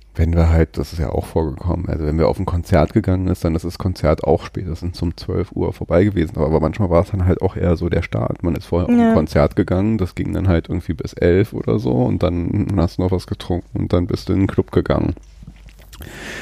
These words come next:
Speaker 1: Ich meine, die Clubs sind ja immer noch so. Ich
Speaker 2: Ja,
Speaker 1: glaube
Speaker 2: ja.
Speaker 1: nicht, dass die
Speaker 2: Also,
Speaker 1: Techno-Clubs, es ist wahrscheinlich eher so
Speaker 2: ich
Speaker 1: die
Speaker 2: glaub
Speaker 1: Sache,
Speaker 2: auch
Speaker 1: ihr geht
Speaker 2: generell Clubs heutzutage.
Speaker 1: ihr geht halt nicht so auf Techno.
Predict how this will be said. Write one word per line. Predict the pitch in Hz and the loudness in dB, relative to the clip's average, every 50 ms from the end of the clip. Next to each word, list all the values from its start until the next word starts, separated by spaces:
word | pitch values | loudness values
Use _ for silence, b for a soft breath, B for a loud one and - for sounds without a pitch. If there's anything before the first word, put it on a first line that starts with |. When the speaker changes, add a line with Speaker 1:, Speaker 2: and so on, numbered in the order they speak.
| B B B | B B B
Speaker 1:
Ich | - - | -4 0
meine, | 80 76 76 | 0 2 2
die | 73 - - | 0 -2 -4
Clubs | - - - - - - | -4 -4 -4 -4 -4 -4
sind | - - | -2 0
ja | - 69 | 0 2
immer | 80 92 95 87 | 4 4 4 4
noch | 85 - - - | 2 0 -2 -4
so. | - - - - - - - - | -4 -6 -8 -8 -6 -8 -8 -10
Ich | - - | -8 -2
Speaker 2:
Ja, | - 247 | 0 2
Speaker 1:
glaube | 247 240 240 240 | 4 4 4 4
Speaker 2:
ja. | 240 233 | 4 4
Speaker 1:
nicht, | 233 226 233 - | 2 2 2 2
dass | - - - | 0 -2 -2
die | - - - - - | -2 -6 -6 -6 -2
Speaker 2:
Also, | - - 220 214 98 | -2 0 2 2 2
Speaker 1:
Techno-Clubs, | 87 87 107 107 - 101 95 - - | 2 0 0 0 -2 -2 -2 -4 -6
es | - 107 | -8 -4
ist | 104 101 - - | -6 -4 0 0
wahrscheinlich | 95 82 82 - - 85 85 95 - - | 2 2 2 2 0 -2 -2 -4 0 2
eher | 98 95 92 | 2 2 2
so | 87 | 2
Speaker 2:
ich | 87 | 0
Speaker 1:
die | 82 | 2
Speaker 2:
glaub | - 220 208 | 2 2 2
Speaker 1:
Sache, | - 214 | 2 2
Speaker 2:
auch | 226 | 2
Speaker 1:
ihr | - 175 | 2 2
geht | - 226 | 4 4
Speaker 2:
generell | 220 226 233 233 220 220 214 208 | 4 4 4 2 2 0 0 -2
Clubs | - - - 214 214 - - - - _ - | -4 -6 -6 -6 -6 -6 -10 -20 -18 _ -6
heutzutage. | 233 220 214 - - 220 - - 220 214 220 214 226 220 233 240 - - - _ _ _ - - _ _ _ - | -4 -4 -6 -6 -12 -14 -8 -4 -4 -4 -4 -4 -4 -6 -6 -6 -10 -14 -20 _ _ _ -20 -20 _ _ _ 2
Speaker 1:
ihr | 95 90 82 | 2 2 4
geht | 78 87 85 - - | 4 2 2 4 4
halt | 87 76 73 - | 2 2 2 2
nicht | 82 80 - - - | 0 0 0 -2 -4
so | - 78 73 - | -4 -2 -2 -2
auf | - - - - - - - | -2 -4 -4 -4 -4 -6 -4
Techno. | - - - - - 80 69 64 64 69 | 0 0 0 0 0 -2 0 2 2 0